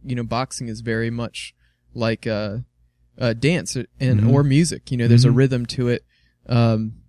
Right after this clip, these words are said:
Speaker 1: but it's more of a call and response, more of improv, if you were gonna use a good analogy. But it's, um, <laughs> boxing is the jam band of now. <laughs>
Speaker 2: <laughs>
Speaker 1: No, but, but the, the thing is, the point is that I was, uh, I was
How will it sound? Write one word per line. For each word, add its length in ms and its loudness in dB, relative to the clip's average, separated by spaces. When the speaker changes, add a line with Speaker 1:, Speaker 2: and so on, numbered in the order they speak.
Speaker 1:
but 160 2
it's 160 0
more 160 0
of 40 2
a 60 0
call 220 -2
and 80 -4
response, 560 -4
more 160 -2
of 140 -6
improv, 520 -4
if 160 -4
you 120 2
were 40 2
gonna 140 0
use 220 -2
a 40 -4
good 160 -2
analogy. 500 -2
But 280 2
it's, 240 0
um, 460 2
<laughs> 360 0
boxing 400 0
is 160 2
the 80 -8
jam 500 0
band 480 0
of 240 2
now. 240 4
<laughs> 60 -2
Speaker 2:
<laughs> 260 4
Speaker 1:
No, 180 4
but, 340 2
but 260 4
the, 120 0
the 160 4
thing 180 4
is, 220 4
the 100 0
point 340 2
is 120 4
that 120 4
I 60 6
was, 320 2
uh, 360 4
I 40 -4
was 400 4